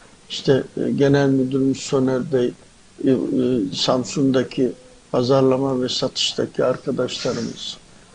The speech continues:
e, bütçe yaparken biz hedefimiz on bin, e, kombineyi buluruz diye yola çıkmıştık. Burada, e, eksik olduğumuzu söyleyebilirim.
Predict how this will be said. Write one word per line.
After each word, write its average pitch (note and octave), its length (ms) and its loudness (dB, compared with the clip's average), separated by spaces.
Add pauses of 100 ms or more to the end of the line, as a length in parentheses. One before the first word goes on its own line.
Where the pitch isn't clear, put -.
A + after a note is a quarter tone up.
(240)
e, C3+ 420 2
bütçe D3 300 2
yaparken C#3+ 680 2 (460)
biz D3 400 0 (400)
hedefimiz D3 580 2
on D3 280 2
bin, C3+ 220 0 (680)
e, A#2+ 260 -2 (300)
kombineyi C3 720 2 (200)
buluruz C3 500 2
diye A#2 180 -2 (260)
yola A#2+ 300 0
çıkmıştık. - 640 -8 (800)
Burada, D3+ 500 2 (220)
e, - 80 -6 (1160)
eksik - 340 -2
olduğumuzu C3 580 4
söyleyebilirim. C3 880 2